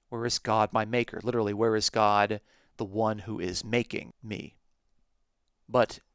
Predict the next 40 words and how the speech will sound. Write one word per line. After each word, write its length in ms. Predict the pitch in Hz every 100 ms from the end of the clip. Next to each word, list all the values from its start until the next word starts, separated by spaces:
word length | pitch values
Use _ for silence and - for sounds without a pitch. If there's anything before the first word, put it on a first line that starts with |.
| _
the 60 | -
reference 340 | 113 - 110 -
to 80 |
God 320 | - 117 113 104
is 120 | 92
singular 540 | - 143 139 156 170 -
and 140 | 101
the 40 |
verb 380 | 98 117 107 104
is 200 | 95 -
plural. 480 | - - 135 165 190 _ _ _ _ _ _ -
So 100 | 107
it's 120 | -
not 120 | -
talking 220 | 123 -
about 280 | 113 98 -
gods, 640 | 131 120 90 135 - - - _ _ _ _ _ _ _
the 60 | 95
single 320 | - 147 117
God. 420 | - 85 98 131 _ _ _ _ _ _ _ _ -
Eloah 440 | 101 110 101 90
is 60 | 92
singular. 480 | - 107 95 101 113 _ _ _ _ _ _ _ _ _ _ _ _ _ _ _ _
But 80 | 127
what 100 | 135
are 40 | 147
we 120 | 135
to 120 | -
make 240 | 131 180
of 120 | 101 -
this? 340 | - - -
Well, 260 | 110 160 - _ _ _ _ _
the 100 | 127
Word 240 | 123 165 170
Biblical 300 | 180 190 208
Commentary 760 | - 113 101 101 95 107 170 - _ _ _ _ -
suggests 640 | - 123 202 151 156 -
that 240 | - 135 -
the 120 | 131
plural 640 | - - 196 120 123 156